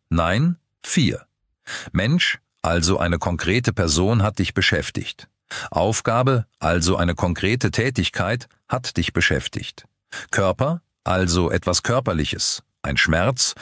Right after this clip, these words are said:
ein Schlafdefizit, ein Hunger. Diffus, also du kannst es nicht festmachen. Diese vier Kategorien sind absichtlich grob.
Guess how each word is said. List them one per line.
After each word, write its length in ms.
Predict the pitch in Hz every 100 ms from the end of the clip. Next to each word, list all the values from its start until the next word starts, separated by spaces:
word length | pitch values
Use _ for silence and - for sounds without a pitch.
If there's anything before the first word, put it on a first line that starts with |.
| - -
ein 200 | 82 85
Schlafdefizit, 1120 | - 78 87 - 85 71 - - 90 - - _ _
ein 260 | - 135 117
Hunger. 360 | - 60 - _ _ _ _
Diffus, 840 | 95 123 123 170 165 - - - - _
also 240 | - 104 110
du 120 | 110
kannst 320 | - 170 -
es 120 | -
nicht 240 | 139 127 -
festmachen. 640 | 85 - - - - - _ _ _ _ -
Diese 160 | 104 107
vier 220 | - 151
Kategorien 960 | 127 123 107 104 107 180 147 85 69 64
sind 380 | 76 107 170 -
absichtlich 600 | 98 - 87 87 - 110
grob. 500 | - 107 107 - -